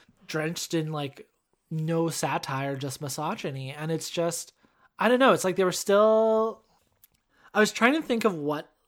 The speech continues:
the difference is or what the main difference is, and I th-, honestly think it comes down to Ira Steven Behr, because Ira, as the showrunner of Deep Space Nine, once Michael Piller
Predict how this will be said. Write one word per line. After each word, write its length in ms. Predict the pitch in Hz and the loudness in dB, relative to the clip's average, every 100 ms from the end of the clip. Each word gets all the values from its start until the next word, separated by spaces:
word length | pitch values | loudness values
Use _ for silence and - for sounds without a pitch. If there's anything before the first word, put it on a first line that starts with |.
| _ _ | _ _
the 200 | 160 160 | -8 -6
difference 520 | 135 151 135 147 131 | -4 -6 -8 -10 -10
is 160 | 139 127 | -10 -8
or 60 | 139 | -10
what 120 | 139 | -10
the 100 | 143 | -12
main 260 | 139 143 | -12 -8
difference 360 | 160 180 202 185 | -6 -6 -6 0
is, 220 | 226 220 | 0 0
and 200 | 208 156 | -2 -6
I 100 | 151 | -6
th-, 240 | 135 117 - - | -8 -16 -20 -6
honestly 680 | 165 196 226 - 277 311 311 - - - _ | -2 2 0 -2 -4 -6 -8 -14 -20 -20 _
think 200 | - 190 | -4 -2
it 140 | 185 - | -4 -4
comes 280 | 160 165 | -6 -6
down 220 | - 143 131 | -6 -6 -6
to 80 | |
Ira 300 | 131 135 139 | -8 -6 -6
Steven 340 | 127 147 127 123 | -6 -8 -8 -10
Behr, 360 | 120 101 120 - _ - - - | -12 -16 -20 -20 _ -20 -16 -6
because 560 | 165 - 165 156 151 156 _ _ | -6 -2 0 0 -2 -6 _ _
Ira, 720 | 160 175 190 196 196 190 196 - 143 | 0 2 4 6 6 6 4 0 -8
as 720 | 143 139 135 139 139 135 - _ - | -6 -6 -6 -8 -8 -12 -14 _ -20
the 200 | 180 151 | -12 -8
showrunner 760 | 131 - 202 214 196 156 143 139 | -8 -2 2 4 2 0 -2 -8
of 100 | 131 | -8
Deep 200 | 135 - | -14 -14
Space 420 | - 131 120 131 | -12 -12 -12 -12
Nine, 500 | 123 120 120 120 131 _ _ _ 143 | -14 -14 -16 -16 -18 _ _ _ -10
once 280 | 143 143 | -10 -10
Michael 300 | 147 135 143 | -10 -10 -10
Piller 480 | 135 156 135 135 131 | -8 -6 -6 -6 -8